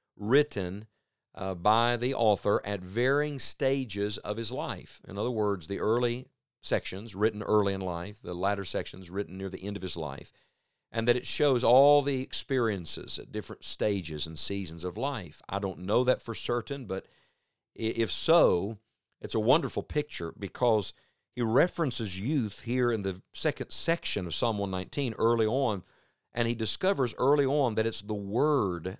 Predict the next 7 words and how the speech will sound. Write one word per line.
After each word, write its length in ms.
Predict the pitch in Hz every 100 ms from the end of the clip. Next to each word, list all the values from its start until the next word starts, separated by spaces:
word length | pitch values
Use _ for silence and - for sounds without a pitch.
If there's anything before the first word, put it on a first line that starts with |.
| -
that 160 | 107 -
every 480 | 127 139 131 135 135
young 320 | 113 120 120
person 540 | - 107 - - 87 -
needs 540 | 104 107 98 85 - _ -
to 60 |
have. 440 | 78 82 - -